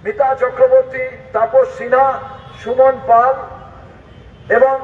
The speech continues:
তপন আগরওয়াল যারা ছিলেন, সবাই বললেন না, ওদের প্রতিনিধি হিসাবে দুজন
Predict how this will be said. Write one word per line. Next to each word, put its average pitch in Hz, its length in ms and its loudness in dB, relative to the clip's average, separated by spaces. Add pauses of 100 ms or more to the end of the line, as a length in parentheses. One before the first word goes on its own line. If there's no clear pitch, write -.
(440)
তপন 247 320 -2
আগরওয়াল 254 520 2 (680)
যারা 262 300 -2
ছিলেন, 247 380 0 (300)
সবাই 254 280 2
বললেন 254 400 0
না, 277 120 -2
ওদের 247 320 2
প্রতিনিধি 247 420 -12
হিসাবে 247 380 -4
দুজন 240 320 -4